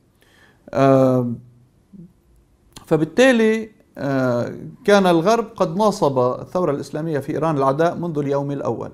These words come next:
آه، سبق الثورة الإسلامية في إيران توقيع، آه، أنور السادات لاتفاقية سلام، آه، مع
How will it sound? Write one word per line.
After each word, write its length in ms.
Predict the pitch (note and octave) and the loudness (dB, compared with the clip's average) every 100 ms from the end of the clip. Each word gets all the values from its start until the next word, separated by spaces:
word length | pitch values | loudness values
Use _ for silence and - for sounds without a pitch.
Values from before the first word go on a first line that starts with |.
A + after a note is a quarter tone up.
| _ _ _ _ _ _ _ _ _ _ _ _ | _ _ _ _ _ _ _ _ _ _ _ _
آه، 260 | D3 C#3+ C#3 | 2 4 2
سبق 460 | C3 C#4+ D4 B3 | 2 2 2 2
الثورة 460 | F#3 D#3 D3+ G#3 F3+ | 2 2 2 4 4
الإسلامية 800 | D#3+ D#3 F3 D#3+ F3 F3+ C#3+ B2 | 2 -2 -4 -4 -2 0 0 -2
في 320 | A#2+ F#3 E3 | -4 -2 0
إيران 600 | D3+ D3+ E3 F3+ F#3+ G3 - - _ - | 2 2 4 2 -2 -8 -16 -20 _ -4
توقيع، 720 | - E3 D#3+ B3+ A#3 D3 A2+ - - _ _ _ _ _ _ | 2 2 2 2 4 4 2 -8 -20 _ _ _ _ _ _
آه، 640 | - - C3 C3 B2+ A#2+ F3 | -16 -4 -2 0 -2 0 2
أنور 220 | G#3+ F3 | 4 4
السادات 560 | D#3 - D3 D#3 D#3 D#3+ - _ - | 2 0 2 4 2 -2 -12 _ -10
لاتفاقية 800 | - D#3 D#3 D#3 - G#3 D#3+ - | -8 -6 -4 -4 -2 0 0 -2
سلام، 580 | C#3 D3 D#3 E3+ F#3 F#3 - _ _ _ _ - | -2 0 2 2 0 -8 -20 _ _ _ _ -8
آه، 400 | C3 C3 B2+ B2+ | -4 -2 -2 -2
مع 480 | C3+ F3 F3+ F3+ | 0 2 2 -2